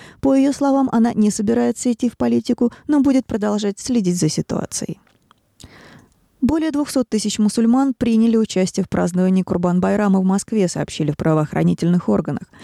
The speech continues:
В столичных мечетях прошли утренние проповеди. Для празднования Курбан-Байрама было перекрыто несколько улиц в районе соборной мечети. В этом году праздник совпал с Днём знаний, в связи с чем близлежащая к соборной мечети школа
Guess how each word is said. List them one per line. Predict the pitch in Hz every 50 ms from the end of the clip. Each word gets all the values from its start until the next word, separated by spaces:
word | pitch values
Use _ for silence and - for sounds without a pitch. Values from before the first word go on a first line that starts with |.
| - - - - -
В | - -
столичных | - 262 277 302 311 - - 285 -
мечетях | - 240 240 - - 220 - 208 - -
прошли | - 190 180 - - 185
утренние | 180 170 - - 175 180 175 175
проповеди. | 170 - 170 160 - - - 147 147 170 - - - _ _ _
Для | - 233 269 262
празднования | - 202 180 170 160 180 170 170 170 165 165
Курбан-Байрама | - 170 170 175 170 165 165 175 190 208 247 269 277 277 262 - - - - - - -
было | - 294 294 285
перекрыто | 269 - 254 247 - 233 240 226 - 214
несколько | 196 190 190 - - 220 - - 226 208 -
улиц | 180 175 175 175 -
в | - 170
районе | 165 156 160 156 156 160
соборной | 156 - 175 170 165 156 165 170 175
мечети. | 180 196 202 - - 180 - - - - - - _ _ _ _ -
В | 220 233
этом | 254 - 285 269
году | 262 285 269 254 262
праздник | - 202 180 185 170 180 185 180
совпал | - 190 185 - 190 185 185
с | - 180
Днём | 170 190 202 190
знаний, | 190 202 220 240 226 190 151 143 - - - - - _
в | - -
связи | - 247 247 254 247
с | -
чем | - - 262 247 233
близлежащая | 214 226 - - 226 196 170 156 151 - - 165 160
к | -
соборной | - 180 170 165 165 165 160
мечети | 170 180 180 - 240 226 - 220
школа | 214 - - - 302 311 294 302 294